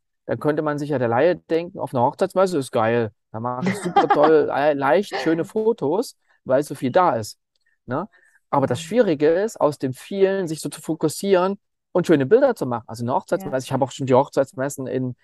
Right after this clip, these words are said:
Speaker 1: in Zürich und in Sankt Gallen für den Veranstalter ein paar Jahre fotografiert. Und es war total für mich schwierig, geiler Stand, neben geilen Stand, mit tausenden Elementen.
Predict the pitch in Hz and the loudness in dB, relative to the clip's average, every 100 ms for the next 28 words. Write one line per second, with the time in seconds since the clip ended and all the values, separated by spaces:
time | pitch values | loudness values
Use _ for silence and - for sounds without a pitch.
0 | _ _ - 123 123 - 151 160 156 - | _ _ -8 -6 -4 -2 0 2 2 0
1 | 135 131 127 123 117 110 135 175 156 135 | -4 -4 -4 -4 -2 2 2 0 -6 -10
2 | 139 151 143 - 127 170 170 175 156 - | -12 -4 -2 0 -2 0 -2 0 -4 -8
3 | - - 151 151 156 151 165 - 170 165 | -20 -18 -10 -4 0 0 -2 -6 -8 -6
4 | 160 - 196 - _ _ _ - 135 - | -6 -2 -4 -4 _ _ _ -10 -6 -2
5 | 127 135 - 151 190 160 170 - 165 170 | -2 -4 -4 -2 -2 -4 -6 -4 0 2
6 | 170 - _ _ - 135 160 160 151 165 | 0 -4 _ _ -2 2 4 2 2 0
7 | 165 160 180 156 151 156 - 147 151 151 | -2 -4 -2 0 0 -2 -4 -4 -4 -8
8 | 147 - 160 185 180 170 151 156 165 147 | -8 0 2 2 0 -6 -6 -6 -4 -4
9 | 139 - | -8 -10